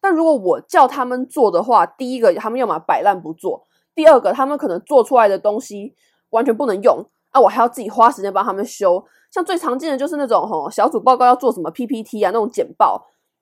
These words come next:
然后组员做出来就是烂到不行，然后那个颜色丑，很丑，然后也都没有对齐，然后字忽大忽小，我还要花几个小时帮他们修改简报，然后就觉得很烦。所以其实讲真的，小组事件这种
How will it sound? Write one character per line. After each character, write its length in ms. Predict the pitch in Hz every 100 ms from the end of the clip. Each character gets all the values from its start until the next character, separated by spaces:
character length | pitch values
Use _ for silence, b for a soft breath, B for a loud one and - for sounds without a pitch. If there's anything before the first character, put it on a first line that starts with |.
| _
然 140 | 226 302
后 60 | -
组 200 | 220 190
员 100 | 220
做 160 | 294
出 100 | 269
来 100 | 277
就 120 | 247 247
是 20 |
烂 180 | 302 226
到 120 | 240
不 120 | -
行， 380 | 254 - 175 160
然 100 | 202
后 60 | 262 -
那 100 | 381
个 80 | 269
颜 260 | 208 196
色 180 | 247 339
丑， 120 | 262 - -
很 160 | 214 247
丑， 540 | - - - - 147 b b
然 120 | 339 415
后 60 | 415 b b b
也 60 | -
都 80 |
没 80 | 392
有 60 | 381 -
对 240 | 403 370 277
齐， 260 | - -
然 80 | 262
后 80 | 330 359
字 260 | - 415 320
忽 240 | - 330
大 220 | 349 294
忽 200 | - 302
小， 160 | 339 240
我 120 | 202
还 100 | 233
要 100 | 330
花 240 | 359 359 339
几 140 | -
个 80 | 196
小 160 | 202
时 80 | 208
帮 140 | 247 294
他 40 |
们 140 | 269
修 260 | - 277 262
改 200 | 220 196
简 220 | - 208 -
报， 300 | 202 139 - _ _ _ _
然 100 | 370
后 60 | 415
就 80 |
觉 120 | 440 339
得 120 | 349
很 380 | 359 339 190 175
烦。 360 | - 196 170
所 140 | 277 370
以 100 | 247
其 180 | 247
实 300 | 226 226 214 _ _ _ _ _ _ _ -
讲 180 | 208
真 120 | 208 262
的， 80 | 254
小 240 | 233 233
组 160 | 254 233
事 160 | 247
件 160 | 233 226
这 100 | 233
种 260 | 170 139